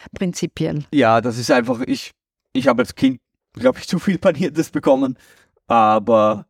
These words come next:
Speaker 2: nein, ich finde, das ist, also ich habe alles natürlich auch probiert oder vieles und bin einfach nicht überzeugt davon.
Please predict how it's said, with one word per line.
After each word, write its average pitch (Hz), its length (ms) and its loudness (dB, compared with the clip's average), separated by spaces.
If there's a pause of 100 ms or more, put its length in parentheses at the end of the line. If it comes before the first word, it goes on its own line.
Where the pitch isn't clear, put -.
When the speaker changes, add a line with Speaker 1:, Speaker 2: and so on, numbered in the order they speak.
(220)
Speaker 2:
nein, 127 240 2
ich 131 100 -4
finde, 135 220 -2
das 127 120 -6
ist, - 280 -12 (200)
also 135 180 -2
ich 139 60 -6
habe 151 160 -2
alles 135 260 2
natürlich 135 360 -2
auch 120 180 0 (380)
probiert 139 500 -2
oder 104 160 -4
vieles 123 400 -2 (320)
und 113 600 0 (100)
bin 117 180 0
einfach 98 320 -4
nicht 113 280 -4
überzeugt 101 480 -2
davon. 98 460 -4